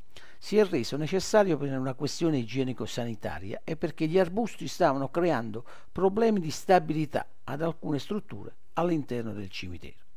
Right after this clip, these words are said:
I lavori sono in corso già da giorni ed entro la fine della settimana saranno completati. Nel corso degli interventi gli operatori della ditta Vivi Verde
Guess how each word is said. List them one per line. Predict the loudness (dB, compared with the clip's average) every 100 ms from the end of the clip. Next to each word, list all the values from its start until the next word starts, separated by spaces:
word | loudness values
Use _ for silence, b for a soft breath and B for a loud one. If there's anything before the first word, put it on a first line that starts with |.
| -10 b b b b b b b b b
I | 4
lavori | 8 8 8 6
sono | 4 6
in | 4
corso | 6 6 6 2
già | 6 8 8 6
da | 4 4
giorni | 6 4 4 2 -6 -2
ed | 2 4
entro | 4 4 4
la | 2
fine | 2 2
della | 4 4
settimana | 2 0 0 0 -2 -2
saranno | 0 2 2 0
completati. | -2 -2 -4 -6 -8 -10 -10 -10 b b b
Nel | 0 2
corso | 4 4 2
degli | 0 2
interventi | 2 4 4 4 0 -2
gli | 4
operatori | 6 6 6 8 8 6
della | 4 2
ditta | 0 -4 -4 -4
Vivi | -2 -2 -4 -4 -6 -6 -8
Verde | -4 0 0 0 0 2 2